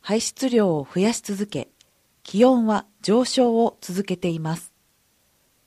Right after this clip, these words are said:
生駒市長の頃は主に家庭から出るゴミの量の削減や、家庭における節電、太陽光や小水力などの再生可能エネルギーの導入促進に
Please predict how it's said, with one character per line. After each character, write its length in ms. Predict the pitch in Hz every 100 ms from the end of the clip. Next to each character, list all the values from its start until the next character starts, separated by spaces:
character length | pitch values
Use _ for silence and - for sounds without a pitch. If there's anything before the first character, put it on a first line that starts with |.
| _ _
生 100 | 180
駒 300 | - 262 269
市 100 | 269
長 240 | - 240 208
の 120 | 175
頃 260 | 196 180
は 180 | 143 131 - -
主 240 | 226 220
に 200 | 156 139 _ _ _ _ _
家 140 | 185 -
庭 200 | 262 269
か 140 | 277
ら 120 | 233
出 140 | 190 170
る 220 | 135 -
ゴ 120 | -
ミ 100 | 190
の 160 | 240 254
量 200 | 269 247
の 80 | 175
削 300 | - 170 170
減 260 | 175 170 160
や、 200 | 156 - _ _ _ _ _
家 120 | 180 175
庭 200 | 262 269
に 120 | 254
お 80 | 240
け 160 | 240 214
る 240 | 208 - _
節 340 | - 190 214
電、 260 | 196 190 190 _ _ _ _ _
太 200 | - 254
陽 280 | 262 294 269
光 320 | 226 165 139
や 140 | 117 - _ _ _
小 300 | - 247 269
水 280 | 262 294 277
力 260 | 240 -
な 100 | 175
ど 120 | 160 135
の 200 | 127 - _ _ _
再 280 | - 220 247
生 280 | - 269 269
可 140 | 262
能 300 | 247 240 -
エ 60 | 202
ネ 140 | 233
ル 120 | 247 208
ギ 180 | 208
ー 40 | 185
の 200 | 139 - _ _
導 240 | 202 269
入 200 | 269 262
促 300 | 254 220 -
進 300 | 214 226 220
に 200 | 214 208